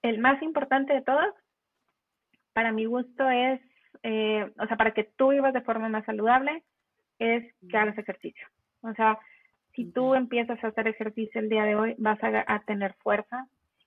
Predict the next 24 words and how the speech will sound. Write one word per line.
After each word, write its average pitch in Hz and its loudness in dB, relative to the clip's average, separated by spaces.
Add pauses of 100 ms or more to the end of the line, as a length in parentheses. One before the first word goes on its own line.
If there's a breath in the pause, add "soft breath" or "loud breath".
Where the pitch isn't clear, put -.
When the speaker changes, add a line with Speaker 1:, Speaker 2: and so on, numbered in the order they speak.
(140)
Speaker 1:
y 233 2
eso 226 2
te 233 0
va 226 2
a - 4
ayudar 202 4
a 214 0
Speaker 2:
Ujú. 214 -10
Speaker 1:
que 208 -4
en 208 -2
tu 214 2
vejez 220 -2 (600 soft breath)
tú 226 0
puedas 247 6
seguir 233 -4
siendo 226 -4
independiente 208 -2 (520)
y 214 0
fuerte. 208 0 (460)
Y 220 0
entonces 220 2 (240)
que 226 -2
no 240 2
tengas 240 0